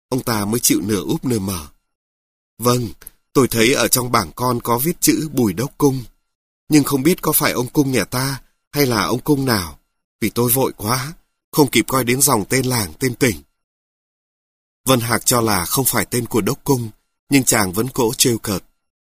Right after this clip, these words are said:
"Chẳng thằng Cung này còn thằng Cung nào. Suốt mấy kỳ trước, tôi thấy trên bảng có các vi, chỉ có một Bùi Đốc Cung mà thôi." Rồi chàng nhìn mặt Đốc Cung. "Biết thân chưa con?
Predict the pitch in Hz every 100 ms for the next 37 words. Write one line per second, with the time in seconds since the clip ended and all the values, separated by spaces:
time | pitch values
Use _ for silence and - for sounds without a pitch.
0 | _ _ - _ _ _ _ _ _ _
1 | - 107 85 110 104 135 127 120 101 101
2 | 117 98 98 - 131 117 107 101 107 -
3 | _ _ - - - 156 156 131 127 113
4 | - 156 - - _ _ - 143 123 117
5 | 113 143 127 113 87 76 113 - 165 147
6 | 151 143 123 _ _ - 131 107 123 156
7 | 120 123 117 147 - 151 147 107 113 123
8 | 143 151 - _ _ _ _ _ _ _
9 | _ _ - 113 - 104 92 95 92 90
10 | 123 - 131 117 107 _ _ _ _ _
11 | _ _ 104 127 - 123 120 120 127 113
12 | 123 123 123